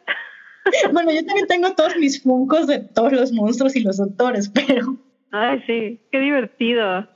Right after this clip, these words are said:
Speaker 1: Eh, <laughs> ya no sé qué decir, o sea, qué chido que te regalen un Dalek.
Speaker 2: Un Dalek tamaño
Speaker 1: ¿Te
Speaker 2: real.
Speaker 1: podrás meter y moverlo?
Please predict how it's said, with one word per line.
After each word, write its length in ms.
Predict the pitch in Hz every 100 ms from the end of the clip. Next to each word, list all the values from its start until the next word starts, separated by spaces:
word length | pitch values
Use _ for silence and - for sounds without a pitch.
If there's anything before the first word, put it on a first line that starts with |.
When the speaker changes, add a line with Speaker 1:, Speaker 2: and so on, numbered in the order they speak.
| -
Speaker 1:
Eh, 880 | 202 196 196 190 196 196 190 - -
<laughs> 20 |
ya 840 | 311 - - - 453 - 466 381
no 120 | 392 403
sé 140 | 403 392
qué 100 | 339
decir, 400 | 269 262 269 -
o 80 | 208
sea, 160 | 208 208
qué 160 | 247
chido 400 | - 311 294 233 -
que 80 | 247
te 140 | 214 208
regalen 460 | 208 208 220 233
un 180 | 240 214
Dalek. 460 | 208 214 175 - _ -
Speaker 2:
Un 160 | 254 208
Dalek 340 | 190 202 202
tamaño 380 | 208 208 202 214
Speaker 1:
¿Te 60 | 220
Speaker 2:
real. 120 | 254
Speaker 1:
podrás 280 | 254 277 339 392
meter 380 | 294 262 240 277
y 120 | 294
moverlo? 680 | 226 190 202 196 240 339